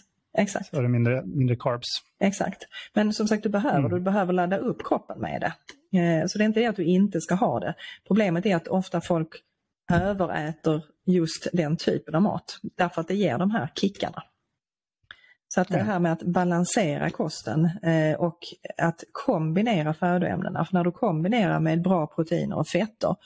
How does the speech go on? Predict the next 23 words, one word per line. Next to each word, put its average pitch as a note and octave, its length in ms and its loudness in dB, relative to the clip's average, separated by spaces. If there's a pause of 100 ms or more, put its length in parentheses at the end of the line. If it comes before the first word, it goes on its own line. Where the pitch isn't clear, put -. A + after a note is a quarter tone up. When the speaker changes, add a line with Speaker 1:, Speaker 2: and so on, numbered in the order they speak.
(240)
Speaker 1:
då F#3 80 -2
får E3 180 0
du E3+ 60 2
inte A3 160 0
samma D#3+ 440 2 (380)
insulininsörning. E3+ 1300 2
Du E3+ 100 -2
får F3+ 120 0
inte F#3+ 140 0
den E3+ 80 6
här F#3+ 140 4 (160)
spiken, E3 440 0
utan D#3+ 180 2
du F3 80 2
förlänger E3+ 760 -2
upptaget D3+ 680 -2
av D3+ 80 2
sockret. - 440 -6 (1600)
Så F3+ 60 0
att F3 60 2
du F3+ 80 -6
får F#3+ 100 2
en E3 200 2